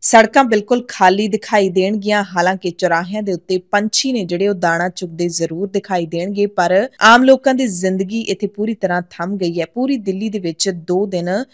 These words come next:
ਸਕੂਲ, ਕਾਲਜ, ਵਿੱਦਿਅਕ ਅਦਾਰੇ, ਸਰਕਾਰੀ ਦਫ਼ਤਰ, ਪ੍ਰਾਈਵੇਟ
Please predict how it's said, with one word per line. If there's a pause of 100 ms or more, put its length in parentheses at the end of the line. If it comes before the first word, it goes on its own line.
(180)
ਸਕੂਲ,
ਕਾਲਜ,
ਵਿੱਦਿਅਕ
ਅਦਾਰੇ,
ਸਰਕਾਰੀ
ਦਫ਼ਤਰ,
ਪ੍ਰਾਈਵੇਟ